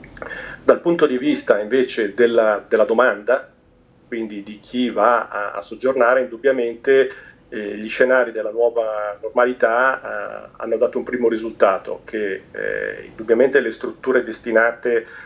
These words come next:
al business si stanno riducendo, perché il modo di fare anche questo webinar,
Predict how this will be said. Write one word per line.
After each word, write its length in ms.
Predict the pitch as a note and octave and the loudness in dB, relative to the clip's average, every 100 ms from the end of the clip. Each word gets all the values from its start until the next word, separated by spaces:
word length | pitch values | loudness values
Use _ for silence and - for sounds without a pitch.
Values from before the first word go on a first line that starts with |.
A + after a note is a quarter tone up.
| - _ | -20 _
al 160 | - G#2 | -4 -2
business 520 | C3 C3 C3+ D3 D3 | -2 -2 4 4 2
si 160 | C#3 - | -8 -6
stanno 280 | - A2 G#2 | -2 0 -2
riducendo, 520 | G#2+ G#2+ - F#2+ F#2 | -6 -10 -8 -6 -6
perché 220 | G#2 G#2 | -10 -8
il 60 | G#2 | -4
modo 220 | G#2+ A2 | -2 -2
di 100 | A2+ | -4
fare 340 | - A2 G#2 | 2 4 4
anche 600 | G#2 G#2+ G#2 - G#2+ G2 | 2 0 -6 -4 -2 -2
questo 380 | - G#2 - G2+ | -6 -10 -6 -2
webinar, 920 | G2+ G2+ G#2+ A2+ A2 A#2+ C3 C3+ C#3+ | 0 2 4 4 2 4 4 4 0